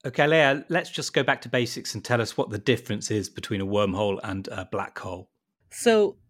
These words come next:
Speaker 2: the difference between a wormhole and a black hole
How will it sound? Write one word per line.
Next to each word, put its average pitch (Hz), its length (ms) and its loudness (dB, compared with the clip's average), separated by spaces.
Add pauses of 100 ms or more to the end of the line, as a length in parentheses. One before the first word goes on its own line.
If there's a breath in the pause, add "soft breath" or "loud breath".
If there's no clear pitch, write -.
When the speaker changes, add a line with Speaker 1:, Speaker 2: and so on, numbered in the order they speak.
(140)
Speaker 2:
the 202 100 2
difference 349 360 0
between 233 280 0
a 196 60 0
wormhole 175 560 -2
and 156 100 -2
a 156 40 -2
black 165 300 2
hole 135 360 0